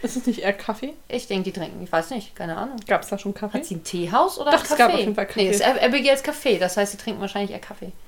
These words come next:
Speaker 2: Aber,
Speaker 1: Was?
Speaker 2: ach nee, aber sie sagt, als die Tante kommt, sagt sie, äh, „Gib, gib, geben Sie mir fünf Minuten, ich, äh, put the tea on.“
Speaker 1: Genau,
Speaker 2: Also
Speaker 1: stimmt.
Speaker 2: vielleicht ist doch nur ein Teehaus.
Speaker 1: Ja.
Speaker 2: Hm.
Speaker 1: Was mich noch stört,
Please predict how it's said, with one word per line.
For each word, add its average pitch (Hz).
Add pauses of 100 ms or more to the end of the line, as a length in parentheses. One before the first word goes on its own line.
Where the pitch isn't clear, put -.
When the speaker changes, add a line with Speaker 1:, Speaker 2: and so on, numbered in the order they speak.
(340)
Speaker 2:
Aber, 233
Speaker 1:
Was? 262
Speaker 2:
ach 294
nee, 359
aber 202
sie 196
sagt, 196
als 214
die 196
Tante 202
kommt, 311
sagt 294
sie, 294
äh, 247 (200)
„Gib, 240 (180)
gib, 247 (300)
geben 247
Sie 240
mir 247
fünf 240
Minuten, 247
ich, 233
äh, 214
put 247
the 240
tea 233
on.“ 170 (200)
Speaker 1:
Genau, 233
Speaker 2:
Also 220
Speaker 1:
stimmt. 190
Speaker 2:
vielleicht 196
ist 220
doch 240
nur 208
ein 185
Teehaus. 180
Speaker 1:
Ja. 220 (440)
Speaker 2:
Hm. 180
Speaker 1:
Was 226
mich 240
noch 285
stört, 233